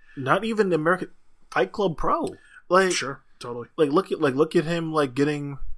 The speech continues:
Speaker 1: or, like, look at, like, his influence in getting people like the Rascals and, um, O I four K and Fight Club Pro and do-, and doing a lot of stuff over there.
Speaker 2: And D D T too.
Speaker 1: Yeah, it's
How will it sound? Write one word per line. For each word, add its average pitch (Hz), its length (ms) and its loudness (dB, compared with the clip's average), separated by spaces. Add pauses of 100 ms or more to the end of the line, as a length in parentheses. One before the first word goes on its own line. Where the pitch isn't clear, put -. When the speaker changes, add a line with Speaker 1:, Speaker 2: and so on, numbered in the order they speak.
(320)
Speaker 1:
or, 143 180 4
like, 123 240 4
look 143 160 0
at, 135 140 0
like, 123 160 2
his 143 240 -2
influence 143 400 -6
in 127 80 -6
getting 135 160 -8
people 147 180 -2
like 123 100 0
the 120 80 -2
Rascals 127 800 0 (540)
and, 127 240 0
um, 117 300 0 (580)
O 139 180 4
I 127 140 8
four 123 240 -2
K 165 380 -4 (640)
and 143 140 -4
Fight 143 200 4
Club 120 240 -4
Pro 175 320 0
and 113 300 -8
do-, 117 140 -2
and 120 220 -6
doing 123 500 -4 (140)
a - 60 -8
lot 120 140 -6
of 120 80 -8
stuff 131 160 -2
over 110 200 -6
there. 170 260 -8
Speaker 2:
And 135 100 -6
D 156 100 -4
D 135 100 -8
T 190 220 -4
too. 175 300 -4 (920)
Speaker 1:
Yeah, 143 300 -2 (100)
it's - 440 -6